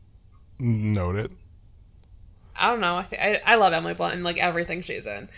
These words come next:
Speaker 2: <laughs> Um, and I just, I like that she gets to kinda be the more traditional hero in this one, and she gets to train Tom Cruise. <laughs>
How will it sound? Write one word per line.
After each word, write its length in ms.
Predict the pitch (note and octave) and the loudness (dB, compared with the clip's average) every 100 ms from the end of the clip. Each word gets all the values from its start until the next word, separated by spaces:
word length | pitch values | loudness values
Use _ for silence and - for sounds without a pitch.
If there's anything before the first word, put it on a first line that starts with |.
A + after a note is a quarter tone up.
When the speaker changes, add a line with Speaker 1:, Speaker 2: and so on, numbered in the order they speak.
| - - | -12 -2
Speaker 2:
<laughs> 680 | D4+ - - - C#4+ D4 C#4 - - - - - - - - - - - - - - | -2 -2 -16 -2 0 2 0 -2 -20 -20 -20 -20 -20 -20 -20 -20 -20 -20 -20 -20 -12
Um, 460 | G3+ G3 F3+ F3 F#3 - - - - - - - - - - - - - - - - - - - - | -6 -4 -4 -6 -12 -18 -20 -20 -20 -20 -20 -20 -20 -20 -20 -20 -20 -20 -20 -20 -20 -20 -20 -12 2
and 100 | A3+ | 6
I 60 | G#3 | 6
just, 180 | G3+ | 6
I 120 | - G#3+ | 2 4
like 180 | G#3 | 4
that 140 | - - | 0 -4
she 160 | G#3+ | 0
gets 180 | G#3 G3 | 2 2
to 100 | - | 0
kinda 220 | - F#3 F3+ | -4 -4 -2
be 140 | F3+ | -4
the 80 | F3 | -4
more 180 | F3 E3 | -6 -8
traditional 520 | G3+ F3+ - G3 F3+ | -8 -8 -6 -6 -4
hero 440 | F#3 G3 G3+ A3 | -2 0 0 0
in 120 | A3 A3+ | -4 -8
this 160 | B3 | -10
one, 360 | A#3 B3 B3+ C4+ - - - - - | -8 -8 -10 -14 -20 -20 -20 -18 -10
and 100 | F#3+ | -6
she 140 | - | -4
gets 180 | F#3+ F#3+ | -2 -4
to 100 | G3 | -6
train 320 | F#3 G3 F3 F#3+ | -4 0 0 0
Tom 260 | F#3 F#3 | -4 -6
Cruise. 460 | G3 F#3+ G3+ B3+ C#4+ | -8 -8 -6 -6 -6
<laughs> 60 | C4+ | -8